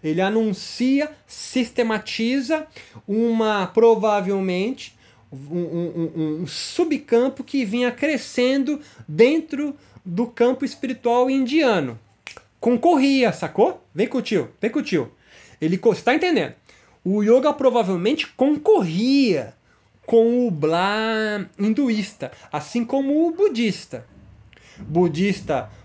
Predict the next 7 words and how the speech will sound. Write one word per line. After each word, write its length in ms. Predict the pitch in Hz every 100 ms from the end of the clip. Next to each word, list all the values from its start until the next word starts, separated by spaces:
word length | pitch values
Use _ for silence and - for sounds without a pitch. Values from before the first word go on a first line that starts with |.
| -
o 40 |
sacerdote 1040 | - 202 - 208 165 180 175 175 - 160 143
anexou, 880 | 156 160 185 185 - - 233 294 349
destruiu, 960 | 214 220 - 220 220 220 277 359 370
fez 260 | - 302 247
uma 140 | 269
transição. 960 | 262 262 262 220 226 - 233 190 131